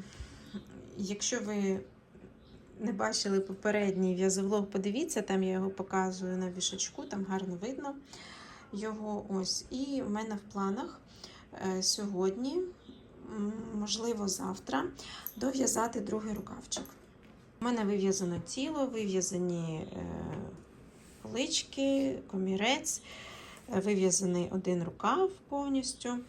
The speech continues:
От, і вчора, що я зробила, бачите, як я вчора багато прив'язала. Оце.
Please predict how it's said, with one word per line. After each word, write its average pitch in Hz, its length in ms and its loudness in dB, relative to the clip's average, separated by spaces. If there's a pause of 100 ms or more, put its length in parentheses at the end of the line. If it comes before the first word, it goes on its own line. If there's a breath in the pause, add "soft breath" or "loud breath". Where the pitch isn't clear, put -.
(460 loud breath)
От, 190 360 2
і 269 300 4 (180)
вчора, 262 600 0
що - 200 4
я 220 180 -2
зробила, 208 440 0
бачите, 202 400 0
як 180 220 -2
я 180 60 0
вчора 202 380 -4
багато 190 420 -2
прив'язала. 175 680 -2 (960 loud breath)
Оце. - 360 -4